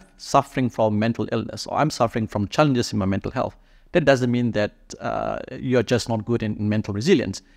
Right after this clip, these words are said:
It could mean a host of factors. So that personal insights break that down into other smaller areas where employees can work from. And they know that, you know what, I'm strong in some, but I'm weaker in others.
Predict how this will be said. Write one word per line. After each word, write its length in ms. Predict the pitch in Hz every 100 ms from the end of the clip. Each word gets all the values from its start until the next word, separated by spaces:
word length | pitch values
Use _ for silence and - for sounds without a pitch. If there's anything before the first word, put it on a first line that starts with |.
| _ -
It 120 | -
could 120 | 135
mean 160 | 127 110
a 40 |
host 440 | - - 202 -
of 100 | 110
factors. 380 | - 101 - 107
So 100 | -
that 460 | 220 220 120 - -
personal 340 | 143 143 214
insights 560 | 208 208 - 214 220 - _ _ -
break 280 | 117 151 147
that 200 | 143 110
down 280 | 117 117 -
into 680 | 120 113 - 113 110 110 -
other 500 | - 120 120 117 107
smaller 360 | 101 - 120 120
areas 340 | - 143 180 -
where 140 | - -
employees 420 | 120 117 120 117
can 220 | - 101
work 200 | 107 110
from. 200 | - 101
And 140 | 120
they 80 | 123
know 160 | 151 196
that, 160 | 131
you 60 | 147
know 60 | 156
what, 140 | 156
I'm 160 | - 139
strong 280 | - 233 175
in 280 | 123 156 -
some, 420 | - 214 175 214 - - _ _
but 140 | 123
I'm 140 | 123 123
weaker 220 | 123 -
in 160 | 110 -
others. 480 | 101 - - -